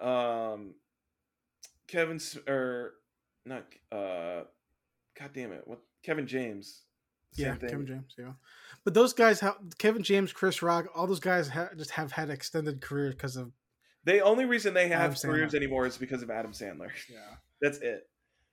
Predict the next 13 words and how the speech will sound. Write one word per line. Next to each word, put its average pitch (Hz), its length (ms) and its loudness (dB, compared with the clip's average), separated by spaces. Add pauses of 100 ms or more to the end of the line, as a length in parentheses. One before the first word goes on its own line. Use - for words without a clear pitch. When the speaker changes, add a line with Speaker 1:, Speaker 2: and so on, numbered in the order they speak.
Speaker 1:
They 175 100 4
only 180 300 4
ever 175 180 6
show 160 200 2
up 151 80 2
in 139 100 -2
Adam 131 240 -2
Sandler 113 280 -8
movies 98 320 -8
now. 82 240 -12 (320)
I 202 80 4
feel 330 180 0
like - 380 2